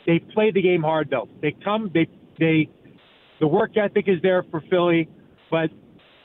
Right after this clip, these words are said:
are they gonna be able to maintain that third spot? I think that's almost the target. Like, it's almost like your focus can go to that. And we're, everybody's talking about wild card, but I kinda think third place in the division is gonna be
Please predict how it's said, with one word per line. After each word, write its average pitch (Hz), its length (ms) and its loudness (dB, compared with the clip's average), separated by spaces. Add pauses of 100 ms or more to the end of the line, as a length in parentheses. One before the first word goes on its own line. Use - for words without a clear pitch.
are 170 140 0
they 208 180 2
gonna 208 160 2
be 185 80 0
able 202 100 2
to 190 60 2
maintain 190 520 0
that 175 240 -2
third 180 280 2
spot? 170 280 -2
I 170 120 0
think 185 280 -4
that's 180 220 -2 (120)
almost 185 380 0
the 156 80 -4 (100)
target. 160 400 -2
Like, 156 180 -2
it's - 640 -14
almost 220 240 0
like 185 160 -2
your 185 160 0
focus 196 300 0 (100)
can 175 140 -2
go 180 160 2
to 165 100 2
that. 175 280 -2 (160)
And 180 120 -6
we're, 190 140 0
everybody's 208 300 2
talking 214 180 0
about 165 240 0
wild 190 340 -2
card, 151 240 -2
but 143 80 -2
I 180 160 0
kinda 190 300 -2 (100)
think 180 240 -2 (640)
third 190 260 0
place 190 240 0
in 170 260 -8
the 165 100 0
division 165 360 0
is 156 80 -4
gonna 165 220 0
be 165 440 2